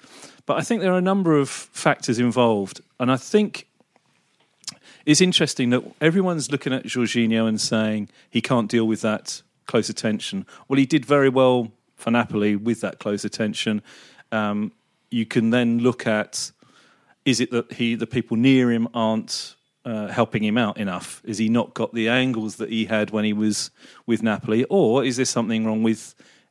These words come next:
uh, him at the moment, like an injury, or is he just lost form? And don't forget that players that come into the Premier League are the hustle and bustle, the crash bang all up of the Premier League.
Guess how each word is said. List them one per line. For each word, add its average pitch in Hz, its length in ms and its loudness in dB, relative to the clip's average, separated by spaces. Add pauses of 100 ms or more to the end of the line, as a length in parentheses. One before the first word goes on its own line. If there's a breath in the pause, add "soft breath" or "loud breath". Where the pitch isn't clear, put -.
uh, 113 260 -4
him 143 300 2
at - 80 -4
the 113 80 -2
moment, 117 320 -2
like 101 180 -8
an 107 80 0
injury, 127 560 2
or 107 160 2
is 101 120 -2
he 104 120 -2
just - 280 -8
lost 107 260 -4
form? 127 420 2
And 117 180 0 (280 loud breath)
don't 135 180 2
forget 120 320 -2
that 113 220 -6 (680)
players 156 300 0
that 147 80 -4
come 135 200 0
into 131 200 0
the 127 80 0
Premier 120 360 2
League 101 300 0
are 107 40 0
the 104 80 -2
hustle 117 360 -4
and 113 140 0
bustle, 110 380 0
the 98 120 -6 (300 loud breath)
crash - 380 0
bang 123 240 4
all 117 180 4
up - 160 -4
of 98 80 -6
the 104 100 -2
Premier 117 340 0
League. 92 280 -6